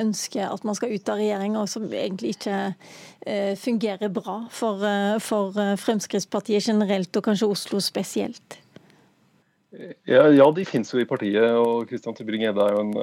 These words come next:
Speaker 2: en talsperson i, i så måte, for eksempel, og Carl I. Hagen, eh, til tider. Og det, det de har, eh, har klart de siste par månedene, er jo på en måte å bekrefte at Fremskrittspartiet har et problem med bompenger,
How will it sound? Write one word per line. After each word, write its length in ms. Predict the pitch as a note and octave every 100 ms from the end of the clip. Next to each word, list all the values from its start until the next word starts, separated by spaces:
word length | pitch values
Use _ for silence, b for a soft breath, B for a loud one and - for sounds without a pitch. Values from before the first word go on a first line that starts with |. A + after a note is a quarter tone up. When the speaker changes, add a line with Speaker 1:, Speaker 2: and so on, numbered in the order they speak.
| A2
Speaker 2:
en 60 | A2+
talsperson 560 | A2 G#2+ - A#2 B2 A#2 A#2
i, 380 | A#2 A#2 A#2
i 20 | A2+
så 180 | A#2
måte, 300 | G#2+ G#2+ B2+
for 80 | B2+
eksempel, 420 | B2+ A#2+ A2 F3 D3+
og 120 | C3+
Carl 160 | - A#2+
I. 20 |
Hagen, 320 | A2 G2+ G#2+ A2+
eh, 180 | A2+
til 140 | A2+ B2+
tider. 360 | A2+ G#2+ D#3+
Og 80 | C#3
det, 180 | B2 B2+ B B -
det 200 | A#2 A#2
de 280 | A2+ A#2 A#2+
har, 300 | G#2+ A2+ A#2
eh, 480 | A#2+ B2 B2 A#2+ A#2+ A#2 - G#2+
har 100 | A#2 - _
klart 320 | - A2 G2+ -
de 80 |
siste 360 | B2 B2+ - A2
par 160 | - B2
månedene, 640 | C3+ A2+ F#2+ - D#3+ E3+ G#2+ G2+
er 100 | G2+
jo 220 | A2+ C3 -
på 80 | C3+
en 60 |
måte 180 | A2+ -
å 60 | A2
bekrefte 800 | B2 - B2 G#2+ - - - D#3
at 300 | B2 A2+ -
Fremskrittspartiet 640 | C3 - A2 - G#2+ A2+
har 160 | - G2
et 120 | G#2+
problem 500 | - A2+ G#2 G#2+ B2
med 140 | B2 C3
bompenger, 460 | B2 G#2+ G#2+ E3+